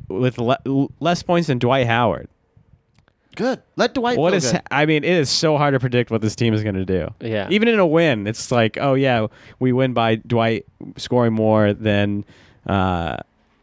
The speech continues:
Speaker 3: LeBron
Speaker 1: scoring more than
Speaker 3: James.
Speaker 1: LeBron. Kuzma in this game, uh, with a big donut, uh,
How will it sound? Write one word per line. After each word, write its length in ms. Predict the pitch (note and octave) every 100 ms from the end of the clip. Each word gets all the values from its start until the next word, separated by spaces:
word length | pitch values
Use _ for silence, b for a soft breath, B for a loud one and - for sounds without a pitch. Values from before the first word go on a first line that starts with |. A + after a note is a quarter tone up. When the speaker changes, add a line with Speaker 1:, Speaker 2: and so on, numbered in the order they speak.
| _ -
Speaker 3:
LeBron 200 | G#3+ -
Speaker 1:
scoring 220 | A2+ C#3+
more 140 | B2 B2
than 80 | A#2+
Speaker 3:
James. 100 | A2
Speaker 1:
LeBron. 420 | A2 G#2 G#2 - b b
Kuzma 320 | F3 F3 D3
in 120 | C3+
this 160 | E3 A3
game, 300 | E3 C#3 C3 - B -
uh, 200 | C3 A#2+ A#2
with 180 | C#3+ C3+
a 60 |
big 240 | B2+ D3+ B2+
donut, 460 | C#3 D#3 A#2+ A2+ -
uh, 360 | G#2+ G#2 G2